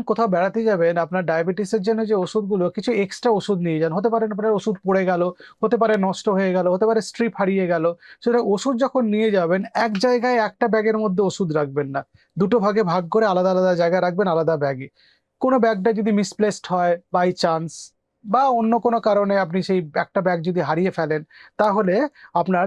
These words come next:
যাতে ওষুধের কোনো অসুবিধা না হয় এবং প্রেসক্রিপশনটা সঙ্গে রাখার দরকার। এবং আপনার ডাক্তারবাবুকে বলবেন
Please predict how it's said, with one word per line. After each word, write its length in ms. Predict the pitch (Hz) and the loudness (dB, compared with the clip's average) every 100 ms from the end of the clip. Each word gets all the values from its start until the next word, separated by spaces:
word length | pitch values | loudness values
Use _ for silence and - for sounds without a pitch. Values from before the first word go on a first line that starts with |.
| 190 | 0
যাতে 160 | 175 240 185 | 0 0 0
ওষুধের 300 | - 196 196 | 0 0 0
কোনো 100 | 233 220 | 0 0
অসুবিধা 340 | 151 190 196 214 | -2 -4 -2 0
না 60 | 208 | 0
হয় 120 | 220 | 0
এবং 100 | 233 185 | -2 -2
প্রেসক্রিপশনটা 540 | 180 - 185 208 214 262 | -4 -4 -4 -2 -2 -4
সঙ্গে 220 | 175 151 139 | -6 -6 -8
রাখার 200 | 139 156 135 | -6 -6 -6
দরকার। 260 | 139 - - _ - | -12 -12 -20 _ -2
এবং 180 | 220 202 175 - - | 2 2 0 -6 -2
আপনার 180 | 180 226 | 0 2
ডাক্তারবাবুকে 560 | 170 - 226 240 247 254 185 | 0 0 -2 0 0 0 0
বলবেন 280 | 202 202 180 | 0 2 0